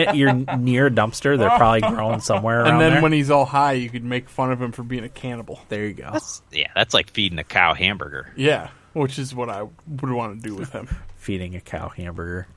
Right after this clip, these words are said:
Speaker 2: And then maybe get into some Mario Party.
Speaker 1: Nice.
Speaker 3: I figured people would wanna help him.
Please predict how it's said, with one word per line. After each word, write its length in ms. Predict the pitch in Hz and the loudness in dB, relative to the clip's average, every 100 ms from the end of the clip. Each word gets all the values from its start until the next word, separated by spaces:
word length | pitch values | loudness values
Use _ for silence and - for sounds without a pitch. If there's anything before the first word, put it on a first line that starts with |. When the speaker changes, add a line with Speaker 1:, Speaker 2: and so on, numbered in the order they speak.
| - | -6
Speaker 2:
And 80 | |
then 140 | 139 135 | -2 0
maybe 240 | 131 127 | 0 0
get 140 | 120 123 | -4 -6
into 160 | 117 | -6
some 200 | 110 120 | -10 -10
Mario 360 | 117 117 117 101 | -6 -4 -4 -8
Party. 340 | - 95 107 - _ _ _ | -8 -10 -10 -16 _ _ _
Speaker 1:
Nice. 680 | 117 92 92 - - - - - 698 - - - | -12 -10 -8 -8 -10 -12 -16 -18 -20 -20 -18 -10
Speaker 3:
I 40 | |
figured 320 | - 311 247 208 | -4 0 0 2
people 240 | 196 175 | 2 2
would 80 | 147 | 4
wanna 240 | 143 120 | 6 6
help 220 | 101 107 | 6 2
him. 140 | 82 | 0